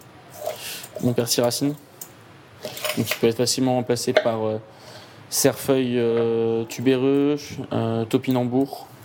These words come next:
panais. C'est une, euh, c'est une racine, donc, euh, cousin de la carotte, et cetera également. Donc là, je vais chercher un peu d'oseille, un petit peu de, de persil pour la sauce vierge. Prochaine étape, donc là, j'ai ciselé mes herbes.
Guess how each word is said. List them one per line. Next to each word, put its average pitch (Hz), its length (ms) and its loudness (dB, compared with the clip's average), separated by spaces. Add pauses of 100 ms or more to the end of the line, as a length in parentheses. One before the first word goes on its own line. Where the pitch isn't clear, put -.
(160)
panais. 127 240 2 (420)
C'est - 200 -4
une, 160 80 -2
euh, - 20 -2 (760)
c'est - 140 -2
une 113 80 2
racine, 113 360 0
donc, - 160 -8
euh, 113 80 -4
cousin 113 280 -2
de 110 60 0
la 110 60 2
carotte, 110 320 -2
et - 60 -10
cetera - 300 0
également. 113 340 0 (640)
Donc 127 200 0
là, 151 100 4
je 147 60 -4
vais 156 80 0
chercher 151 240 0
un 143 40 2
peu 151 120 0
d'oseille, 147 340 2
un 135 80 -2
petit - 140 -8
peu 143 160 0
de, 120 300 2 (1700)
de 127 120 4
persil 143 460 0 (220)
pour 117 100 2
la 113 60 2
sauce 117 200 -2
vierge. 120 280 -2 (1500)
Prochaine 156 360 2
étape, 151 340 0 (100)
donc 120 200 0
là, 147 80 4
j'ai 135 120 -2
ciselé 147 300 0
mes 139 180 2
herbes. 170 220 0